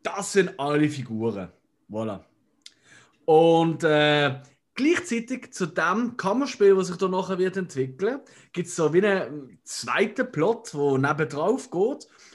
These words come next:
Und zwar wird, äh, ein Richter in, so fast um Mitternacht wird er geweckt, weil,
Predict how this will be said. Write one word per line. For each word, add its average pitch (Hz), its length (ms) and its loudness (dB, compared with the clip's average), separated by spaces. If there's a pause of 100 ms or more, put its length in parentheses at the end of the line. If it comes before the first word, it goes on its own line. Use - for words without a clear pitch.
(100)
Und 165 220 -4
zwar 220 680 -2 (160)
wird, 180 380 0
äh, 143 360 0
ein 131 120 0
Richter 247 580 -2
in, 170 280 -4
so 151 360 0
fast 170 220 -8
um - 80 -4
Mitternacht 196 560 -4
wird 151 180 -6
er 131 60 -12
geweckt, 214 460 -6 (320)
weil, 185 460 2